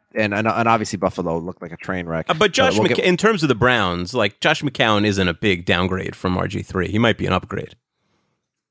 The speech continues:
Speaker 1: Okay, uh, but not a downgrade from a team that lost by nineteen to, like, the,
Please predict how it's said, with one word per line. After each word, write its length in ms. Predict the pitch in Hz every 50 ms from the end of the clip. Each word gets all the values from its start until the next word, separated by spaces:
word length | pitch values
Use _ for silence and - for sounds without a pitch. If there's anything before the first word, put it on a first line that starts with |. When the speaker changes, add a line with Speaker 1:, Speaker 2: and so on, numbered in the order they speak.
| _ - 156
Speaker 1:
Okay, 300 | 156 139 95 101 107 123 - _ _ _ _ 131
uh, 160 | 123 131 131
but 240 | 131 120 143 143 127
not 220 | 131 135 135 143 139
a 40 |
downgrade 320 | 127 139 131 143 135 139 120
from 100 | 127 127
a 20 | 110
team 160 | - 135 131
that 60 | 123
lost 240 | 110 117 123 120 -
by 80 | 127 117
nineteen 560 | 110 110 110 120 120 - - 117 113 120 120
to, 120 | - - 101
like, 160 | 95 92 -
the, 100 | - 82